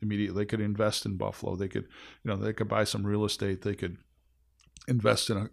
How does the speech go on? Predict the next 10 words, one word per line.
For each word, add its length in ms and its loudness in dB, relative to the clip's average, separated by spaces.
in 60 4
a 60 0
startup 460 4
company. 400 -2
They 80 6
could 180 6
write 160 8
a 60 4
check, 280 2
uh, 300 0